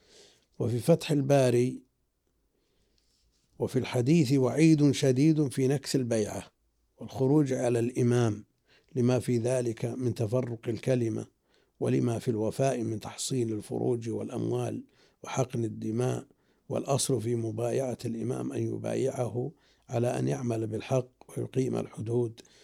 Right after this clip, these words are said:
ويأمر بالمعروف وينهى عن المنكر، فمن جعل مبايعته، آه، لمال يعطاه دون ملاحظة المقصود في الأصل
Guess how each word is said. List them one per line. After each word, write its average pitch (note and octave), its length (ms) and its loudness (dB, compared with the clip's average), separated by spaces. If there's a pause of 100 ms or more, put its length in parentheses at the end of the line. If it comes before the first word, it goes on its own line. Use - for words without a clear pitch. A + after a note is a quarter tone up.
(200)
ويأمر B2 480 0
بالمعروف A#2 640 -2
وينهى A#2 320 -2
عن A#2+ 100 -8
المنكر، A#2+ 480 -2 (300)
فمن A#2+ 280 0
جعل B2+ 380 2
مبايعته، A#2 1040 -2 (1040)
آه، A#2+ 300 -4
لمال B2+ 520 2
يعطاه A#2 920 0
دون C#3+ 360 2
ملاحظة B2 580 0
المقصود A#2 640 -4
في A2 80 -6
الأصل C3+ 460 -4